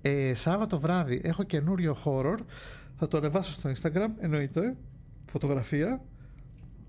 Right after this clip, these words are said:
Και, και τελευταίο, ε, ναι, και την Κυριακή, την Κυριακή ξεκινάμε Κωστή Παπαγεώργη, καινούριο βιβλίο, γιατί ανάμεσα από τα Harry Potter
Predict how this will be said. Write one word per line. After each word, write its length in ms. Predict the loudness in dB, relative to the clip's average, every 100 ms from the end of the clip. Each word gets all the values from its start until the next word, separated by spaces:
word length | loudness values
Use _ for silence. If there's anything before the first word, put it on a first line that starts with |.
| -16 -16 -18 -18 -6
Και, 420 | 0 2 2 0 -4 -14 -16 -18 -18 -18 -18 -18 -16 -16 -16 -18 -16 -16 -16 -16 -18 -18 -18 -18 -18 -8
και 320 | 0 2 2 0 -2
τελευταίο, 760 | 0 0 0 0 2 4 2 2 2 0
ε, 140 | 0
ναι, 220 | 2 2
και 140 | 0 0
την 80 | 0
Κυριακή, 640 | 0 0 0 -2 -2 -2 -8 -16 -18 -18 -18
την 140 | -6 -2
Κυριακή 460 | 2 2 0 -4
ξεκινάμε 1080 | -4 -2 -2 -2 2 2 4 4 4 4 0 -6 -18 -18 -18 -4
Κωστή 460 | 0 0 -2 -4 -2
Παπαγεώργη, 760 | -2 0 0 2 2 2 -2
καινούριο 440 | 0 0 2 0 0
βιβλίο, 640 | 0 0 0 2 2 2
γιατί 220 | 0 0
ανάμεσα 380 | 0 2 0 -2
από 80 | -4
τα 120 | -2
Harry 220 | -2 -2
Potter 180 | -4 -4